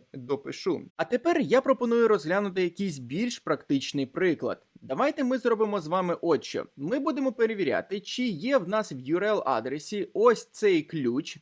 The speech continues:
Якщо цей ключ буде, тоді ми будемо просто брати весь U R L адрес та переадресовувати користувача на точно такий самий U R L адрес, але щоб вже без ось цих додаткових ключів.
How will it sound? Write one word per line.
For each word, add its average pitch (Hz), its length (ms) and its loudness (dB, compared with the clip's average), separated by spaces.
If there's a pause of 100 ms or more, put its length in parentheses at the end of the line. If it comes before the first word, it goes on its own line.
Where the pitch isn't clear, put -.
Якщо 190 460 -2
цей 233 240 -2
ключ 202 380 -8
буде, 143 500 0 (300)
тоді 240 220 0
ми 311 100 2
будемо 240 360 0
просто 220 400 2
брати 180 460 2
весь 165 400 2
U 156 140 0
R 151 140 4
L 143 160 2
адрес 165 600 0
та 233 180 0
переадресовувати 208 1040 2
користувача 202 800 0
на 196 320 -2
точно 214 420 0
такий 175 300 -6
самий 139 400 -2
U 151 120 -2
R 156 140 2
L 156 100 0
адрес, 285 440 -4 (160)
але 254 340 2
щоб 202 400 -2
вже 165 300 2
без 202 380 -4
ось - 240 -2
цих 202 280 -4
додаткових 151 720 0
ключів. 160 680 -4